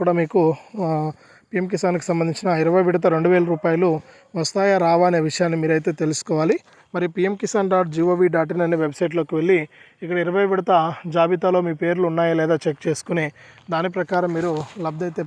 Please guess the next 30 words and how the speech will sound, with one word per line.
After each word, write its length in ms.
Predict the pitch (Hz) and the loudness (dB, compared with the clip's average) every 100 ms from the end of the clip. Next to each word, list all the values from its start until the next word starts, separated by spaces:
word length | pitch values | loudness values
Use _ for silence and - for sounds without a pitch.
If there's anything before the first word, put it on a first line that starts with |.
| 160 | -8
పొందవచ్చు 380 | 151 165 151 160 | -6 -4 -6 -8
అనమాట. 260 | 151 147 - 277 - - - | -8 -6 -6 -6 -12 -20 -12
కాబట్టి 260 | 175 160 175 165 | -10 -8 -10 -6
ప్రతి 180 | 165 190 | -6 -2
రైతు 220 | 190 190 185 | -2 0 0
కూడా 120 | 185 | 0
ఈ 20 | 165 | 0
విషయాలను 320 | 147 180 180 160 | 0 -2 -2 -4
దృష్టిలో 260 | 156 - 175 | -8 -6 -6
పెట్టుకొని 380 | 170 160 175 170 151 - - - | -6 -4 -4 -4 -6 -14 -20 -12
ఈ 40 | 170 | -10
పీఎం 180 | 175 185 190 | -4 -4 -4
కిసాన్ 300 | 185 202 185 | -4 -2 -2
ఇరవై 180 | 165 180 180 | 0 0 0
విడతతో 360 | 170 165 - 160 | -4 -6 -8 -4
పాటు 220 | 165 160 185 147 - - | -4 -2 -2 -4 -8 -6
అన్నదాత 380 | 170 185 185 190 170 | -2 0 2 0 -2
సుఖీభవ 400 | 156 180 175 170 | -4 -2 0 0
తొలి 160 | 165 165 | -2 -2
విడత 180 | 175 170 160 | -2 -4 -4
డబ్బులు 200 | 156 165 | -4 -4
అయితే 200 | 156 170 147 - - - _ _ _ - - 214 | -2 -2 -4 -8 -20 -20 _ _ _ -20 -14 -10
వస్తున్నాయి. 400 | - 208 185 175 | -6 -4 -2 0
కాబట్టి 340 | 170 160 160 185 160 - _ | 0 0 0 0 0 -8 _
ప్రతి 180 | 185 160 180 | -8 -4 -4
ఒక్కరు 200 | 170 170 | -4 -4
కూడా 140 | 180 170 151 - _ _ - 175 | 0 0 0 -6 _ _ -10 -4
ఈ 20 | 180 | -4
విధంగా 240 | 180 180 | -2 -2
మీరు 120 | 170 | -2